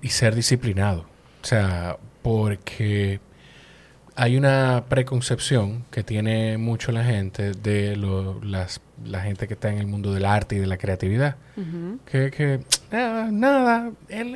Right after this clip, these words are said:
Speaker 1: él es el creativo del equipo, ella es la ilustradora del equipo. Entonces, que quizá porque pertenecen a ese mundo, no son personas disciplinadas, que respetan horarios,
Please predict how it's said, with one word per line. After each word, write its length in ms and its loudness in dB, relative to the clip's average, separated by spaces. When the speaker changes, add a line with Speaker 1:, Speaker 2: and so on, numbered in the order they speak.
Speaker 1:
él 240 -4
es 500 -2
el 140 -4
creativo 540 2
del 120 2
equipo, 540 0
ella 340 4
es 80 0
la 760 0
ilustradora 720 4
del 140 4
equipo. 500 0
Entonces, 640 6
que 260 2
quizá 400 2
porque 280 0
pertenecen 560 2
a 40 4
ese 120 2
mundo, 400 0
no 120 -4
son 140 4
personas 600 0
disciplinadas, 760 -2
que 140 -6
respetan 460 -4
horarios, 640 -2